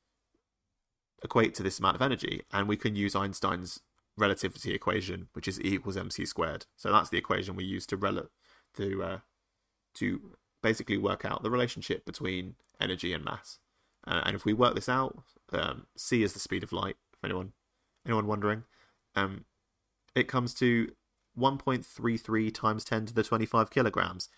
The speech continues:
And again, no context, so I'll give you some. And this is roughly a hundred thousand million times the mass of Mount Everest. So basically, there's no feasible way that Guzzlord can actually achieve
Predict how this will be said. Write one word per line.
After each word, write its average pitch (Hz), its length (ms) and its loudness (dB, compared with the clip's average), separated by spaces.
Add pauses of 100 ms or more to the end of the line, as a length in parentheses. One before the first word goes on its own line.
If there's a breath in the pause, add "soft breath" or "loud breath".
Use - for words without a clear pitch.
(260 soft breath)
And 98 80 2
again, 98 280 0 (240 soft breath)
no 117 160 4
context, 123 480 -2
so 113 100 4
I'll 110 60 4
give 117 160 2
you 104 80 2
some. 95 260 -6 (560 soft breath)
And 113 360 2 (480)
this 147 160 2
is 117 160 2
roughly 110 500 4
a 107 80 0
hundred 135 480 -2
thousand 120 560 0
million 110 420 2
times 104 340 0
the 107 80 -2
mass 101 260 -2
of 101 100 -4
Mount 101 220 2
Everest. 85 500 -2 (2000)
So 107 400 4 (500)
basically, - 680 -2
there's 104 180 0
no 107 180 2
feasible 110 600 4
way 101 200 4
that 101 160 0
Guzzlord 104 400 2
can 101 120 0
actually 101 320 0
achieve 101 480 0